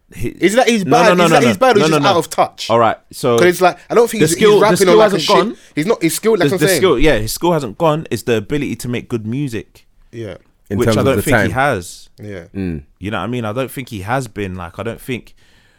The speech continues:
Speaker 1: <sighs> you know, it, it might be a reach to some, but he probably might be one of the reasons why Detox never came out. Because if you look, you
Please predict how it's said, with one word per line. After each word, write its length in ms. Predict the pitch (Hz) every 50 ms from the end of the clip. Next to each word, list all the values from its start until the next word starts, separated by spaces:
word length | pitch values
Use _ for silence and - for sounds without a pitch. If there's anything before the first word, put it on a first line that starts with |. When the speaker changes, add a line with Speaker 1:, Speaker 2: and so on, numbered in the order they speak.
| _ _ _ _ _ _ _ _ _ _ _ _ _ _ _ _ _
Speaker 1:
<sighs> 80 | - - - - - - - _ _ _ _ _ _ _ _ _ _ _ _ _ _ -
you 120 | 104 120
know, 280 | 127 127 131 127 - _ _ _
it, 180 | - 90 - _
it 100 | - 127
might 240 | 127 131 156 156 117
be 80 | 143 151
a 80 | 143
reach 240 | 143 151 147 - -
to 80 | - 131
some, 300 | - - 151 151 170 156
but 240 | 131 123 - - _
he 280 | - 92 120 147 165 175
probably 500 | 170 - 175 160 160 156 160 160 147 160 - _ _ _ _ _ _ _ _ _
might 380 | - 117 131 151 165 147 - -
be 120 | 160 156
one 140 | 147 156 156 151
of 80 | 147
the 60 | 147 143
reasons 440 | 147 156 156 151 147 147 147 143 127
why 360 | 127 139 139 139 139 135 135
Detox 460 | 123 - 135 143 147 - - - - -
never 160 | 139 131 135
came 280 | - - 143 143 147 165
out. 240 | - - - - _ _ _ _ _ _ _ _ _ _ _ _ _ _ _ _ _ _ _ _ _ _ _ _ _ _ _ _ _ _ _ _ _ _ _ _ _ _ _ _ _ _ _ _ _ _ _ _ _ _ _ _ _ _ -
Because 200 | - 101 107 104
if 100 | 117 120
you 160 | 131 143 156 175
look, 80 | 165 -
you 100 | - 127